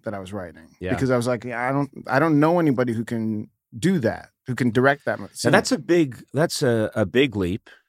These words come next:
Speaker 2: Yes. Okay. You write this screenplay, obviously terrific screenplay, and you're a known quantity, uh, writer, performer. And then you say, "I'd, I'd like to direct this." How was,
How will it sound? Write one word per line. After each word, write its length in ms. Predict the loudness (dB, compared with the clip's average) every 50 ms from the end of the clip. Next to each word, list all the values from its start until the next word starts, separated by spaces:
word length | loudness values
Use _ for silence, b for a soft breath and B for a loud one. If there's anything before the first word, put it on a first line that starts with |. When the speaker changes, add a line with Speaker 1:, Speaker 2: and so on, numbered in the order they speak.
| _ _ 0
Speaker 2:
Yes. 340 | 2 2 2 2 0 -4 -6
Okay. 220 | -8 -4 -2 0
You 120 | 0 0 2
write 280 | 2 2 2 2 0
this 440 | -4 -6 -4 -4 -4 -6 -6 -8 -10 _ -10
screenplay, 840 | -8 -8 -6 -4 -4 -2 -2 -2 -4 -6 -4 -2 -2 0 0 0 0
obviously 640 | 0 -2 -2 -2 -4 -2 0 0 0 0 -2 -4 -8 _
terrific 360 | -6 0 0 0 0 0 -4 -6
screenplay, 880 | -6 -4 -2 0 0 0 -2 -2 -4 -2 -2 -2 0 -2 -2 -4 -6 -10 _ _ _ -4
and 580 | -2 0 0 0 0 -2 -2 -2 -4 -6 -8 -12 -18 _ _ _ _ -6
you're 220 | -2 0 0 2
a 40 | 2
known 460 | 2 4 4 4 2 2 0 0 -2 -4 -8
quantity, 880 | -16 -12 -8 -4 -2 0 0 0 0 2 2 2 2 2 2 2 0 -2 b b b b -2
uh, 360 | 0 2 2 2 2 0 -2 -2
writer, 420 | 0 2 4 4 4 4 4 2
performer. 680 | 2 -2 -8 -16 -10 -6 -4 -2 0 0 0 0 0 0
And 100 | 0 0
then 80 | 0
you 60 | 0 0
say, 180 | 0 0 0
"I'd, 160 | 0 0 0 -2 -4
I'd 100 | -2 -2
like 140 | -2 -2 -2
to 80 | -2 -4
direct 520 | -4 -4 -2 0 0 0 -2 -4 -6 -8
this." 500 | -6 -6 -6 -6 -4 -4 -4 -4 -4 -6 -10 _ _ _ _
How 240 | -4 2 4 4 6
was, 400 | 6 4 2 0 -2 -6 -10